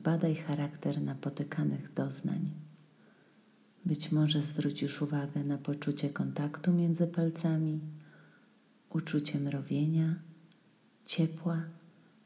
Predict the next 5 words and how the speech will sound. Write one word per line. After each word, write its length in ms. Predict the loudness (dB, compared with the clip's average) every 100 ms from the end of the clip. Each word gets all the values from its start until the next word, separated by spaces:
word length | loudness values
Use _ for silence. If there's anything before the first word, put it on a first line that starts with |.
| -20 0
lub 240 | 2 4 4
na 140 | 4
jakieś 400 | 4 0 0 4
nieokreślone 840 | 4 4 4 2 2 2 4 4
doznanie. 680 | 2 0 0 0 0 0 -4